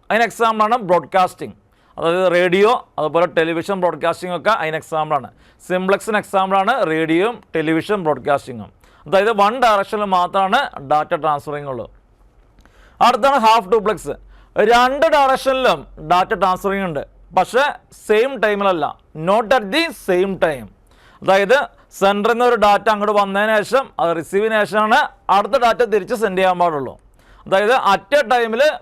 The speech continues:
പോസിബിൾ അല്ല. അതായത് രണ്ട് ഡയറക്ഷനിലും ഡാറ്റ ട്രാൻസ്ഫറിങ് ഉണ്ട്, പക്ഷേ not at the same time.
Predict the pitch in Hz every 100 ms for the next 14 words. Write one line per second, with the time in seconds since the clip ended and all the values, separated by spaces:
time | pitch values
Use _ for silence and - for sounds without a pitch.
0 | - 180 160 170 175 156 123 - _ _
1 | _ _ 151 220 202 190 220 262 233 220
2 | 220 262 208 190 190 196 196 185 202 214
3 | 208 202 285 - 160 156 240 - 165 175
4 | 190 220 190 269 339 - 185 - 202 220
5 | 208 170 135